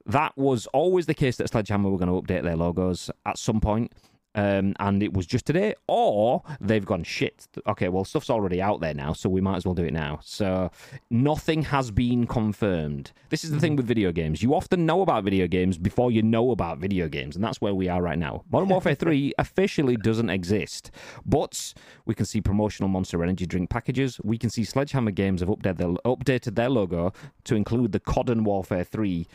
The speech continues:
Speaker 1: uh, Roman numerals. It's pretty much nailed on. I mean, it always was, but
Speaker 2: Yeah.
Speaker 1: Modern Warfare three, babe. Excited?
Speaker 2: Uh, yeah, as mentioned before, I am. Um, I've, I've kinda got back into the swing of things again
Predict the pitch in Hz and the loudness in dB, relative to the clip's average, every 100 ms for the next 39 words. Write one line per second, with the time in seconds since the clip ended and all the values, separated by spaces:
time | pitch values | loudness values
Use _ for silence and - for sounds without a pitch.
0 | - - 92 90 87 82 - 104 107 92 | -20 -6 -2 0 0 0 0 2 2 2
1 | 92 92 85 80 78 - - - _ _ | 2 2 0 -2 -4 -8 -18 -20 _ _
2 | _ _ _ _ _ - - - - 170 | _ _ _ _ _ -4 -4 0 2 2
3 | - 185 165 156 127 117 - 104 98 95 | 0 2 2 2 2 0 0 2 2 2
4 | 82 76 80 113 127 135 160 165 147 104 | 0 0 2 2 2 2 2 2 2 2
5 | 87 78 - - - - - 92 - 117 | 0 -4 -12 -14 -20 -8 -2 -2 -2 -8
6 | - _ - 104 101 95 95 - 92 80 | -10 _ -2 2 2 0 -2 -2 -2 -2
7 | 71 - - _ _ _ - - 80 82 | -6 -8 -18 _ _ _ -10 -4 -2 -4
8 | - - _ _ _ _ - - 147 127 | -6 -20 _ _ _ _ -14 -10 -8 -6
9 | 139 135 - 147 160 127 _ - 131 139 | -6 -8 -10 -6 -6 -8 _ -10 -8 -8
10 | 127 127 117 131 123 113 117 117 113 107 | -8 -10 -8 -6 -6 -6 -8 -8 -8 -6
11 | 107 104 104 107 98 113 - 131 123 113 | -6 -6 -8 -8 -10 -10 -10 -10 -8 -8
12 | - 117 120 117 110 - 113 113 - 107 | -10 -10 -10 -10 -8 -8 -8 -10 -10 -10
13 | 110 107 107 107 | -10 -10 -10 -12